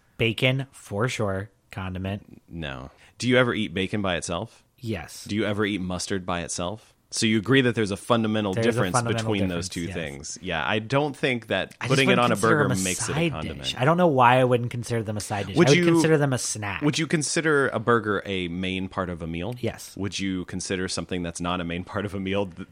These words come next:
Speaker 2: to be a dish that is on the side from the main part of the
Speaker 1: <laughs>
Speaker 2: meal?
Speaker 1: I guess, I guess if we're breaking it down, uh, you know, yeah, okay. Yeah.
Speaker 2: Okay. I mean, I get where you're
Speaker 1: I,
Speaker 2: coming
Speaker 1: I don't
Speaker 2: from.
Speaker 1: know. I, I guess, but I, and then I,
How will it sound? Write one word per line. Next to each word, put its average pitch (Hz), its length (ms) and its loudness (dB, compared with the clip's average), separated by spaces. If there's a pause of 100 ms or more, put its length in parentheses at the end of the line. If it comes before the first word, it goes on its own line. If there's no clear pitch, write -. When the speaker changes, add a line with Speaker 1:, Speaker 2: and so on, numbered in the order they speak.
Speaker 2:
to 104 100 -6
be 87 180 -4
a 87 160 -4
dish 95 300 -6
that 92 160 -4
is 85 120 -6
on 87 180 -6
the 87 80 -6
side 95 300 -2
from 107 160 -4
the 101 80 -4
main 107 180 0
part 139 240 4
of 143 140 0
the 165 200 6
Speaker 1:
<laughs> 170 200 4
Speaker 2:
meal? 208 200 2 (120)
Speaker 1:
I 165 140 4 (160)
guess, 151 320 8 (340)
I 165 80 8
guess 175 260 10
if 160 100 2
we're 170 100 8
breaking 156 320 6
it 156 160 6
down, 147 320 10 (120)
uh, 123 760 6
you 143 160 2
know, 104 400 0 (200)
yeah, 117 360 4
okay. 113 320 -2 (200)
Yeah. 110 260 0 (200)
Speaker 2:
Okay. 123 300 4 (160)
I 170 80 12
mean, 190 280 6
I 202 100 8
get 247 140 6
where 226 100 6
you're 160 120 8
Speaker 1:
I, - 40 2
Speaker 2:
coming 180 180 8
Speaker 1:
I - 20 10
don't - 120 10
Speaker 2:
from. - 160 6
Speaker 1:
know. 185 60 4
I, 196 200 4
I 180 80 4
guess, 180 360 4
but 185 200 4
I, - 40 10
and 180 300 4
then 180 120 6
I, 165 120 4